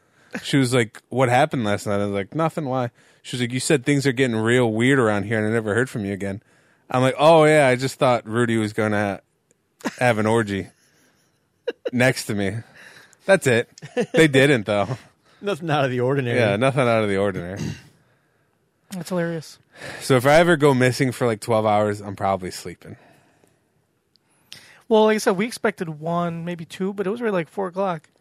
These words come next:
Speaker 3: That was a little late for you.
Speaker 1: Ne-, next time we'll try to push for six.
Speaker 2: You keep trying to push that envelope?
Speaker 1: Yeah.
Speaker 2: Try to see how far you can go and then try to break that record.
Speaker 1: I like my sleep, man. I like the,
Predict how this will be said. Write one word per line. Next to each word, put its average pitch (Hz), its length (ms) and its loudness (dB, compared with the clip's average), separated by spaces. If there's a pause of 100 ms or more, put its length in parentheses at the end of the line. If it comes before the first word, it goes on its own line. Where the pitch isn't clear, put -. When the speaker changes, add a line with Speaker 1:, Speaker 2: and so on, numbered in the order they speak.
(360)
Speaker 3:
That 214 120 -8
was 196 100 -4
a 196 40 -6
little 190 140 -2
late 180 140 -2
for 170 140 -10
you. 165 100 -6
Speaker 1:
Ne-, 127 140 2
next 131 300 -2
time 135 160 2
we'll 117 80 0
try 113 160 0
to 98 60 -2
push 104 220 -6
for - 140 -14
six. - 500 -12 (920)
Speaker 2:
You 120 80 -14
keep 123 120 -10
trying 113 140 -6
to 104 60 -10
push 117 220 -2
that 113 100 -4
envelope? 123 400 -4 (180)
Speaker 1:
Yeah. 110 380 2 (1160)
Speaker 2:
Try 101 100 -8
to - 20 -6
see - 120 -8
how 95 40 -4
far 101 160 -4
you 101 80 -4
can 101 120 -8
go 107 220 2
and 98 80 -4
then 98 120 -2
try 107 120 -6
to 92 60 -6
break 95 300 -6
that 87 160 -8
record. - 340 -14 (2500)
Speaker 1:
I - 40 -4
like 117 200 -2
my 135 100 0
sleep, 151 280 -6
man. 113 380 -8
I 123 60 -12
like 117 160 -14
the, 110 100 -14